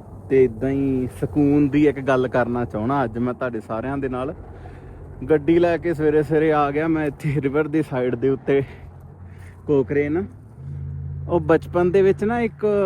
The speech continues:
ਮੁਰਗਾ ਛਾਪ ਪਟਾਕਿਆਂ ਦੀ ਲੜੀ ਹੁੰਦੀ ਸੀਗੀ, ਤੁਹਾਨੂੰ ਸਾਰਿਆਂ ਨੂੰ ਪਤਾ ਹੀ ਹੈ ਹਨਾ, ਅਠਾਈ ਪਟਾਕੇ ਹੁੰਦੇ ਸੀ ਉਹਦੇ ਵਿੱਚ।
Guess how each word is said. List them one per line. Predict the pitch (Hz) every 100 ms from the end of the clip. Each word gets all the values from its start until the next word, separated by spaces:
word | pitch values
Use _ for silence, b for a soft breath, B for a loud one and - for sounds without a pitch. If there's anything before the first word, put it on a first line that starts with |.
| 180 175 170 143 - -
ਮੁਰਗਾ | 147 151 151 147 165
ਛਾਪ | 175 156
ਪਟਾਕਿਆਂ | - 156 151 - 175
ਦੀ | 175
ਲੜੀ | 156 135 151
ਹੁੰਦੀ | 160 117 107
ਸੀਗੀ, | 127 127
ਤੁਹਾਨੂੰ | 147 151 127
ਸਾਰਿਆਂ | 113 120 143
ਨੂੰ | 147
ਪਤਾ | 127 113
ਹੀ | 135 143
ਹੈ | 127
ਹਨਾ, | 143
ਅਠਾਈ | 196 - - - - 151 151
ਪਟਾਕੇ | 147 143 151 - 160
ਹੁੰਦੇ | 135 113
ਸੀ | 117 127
ਉਹਦੇ | 120 139
ਵਿੱਚ। | 123 -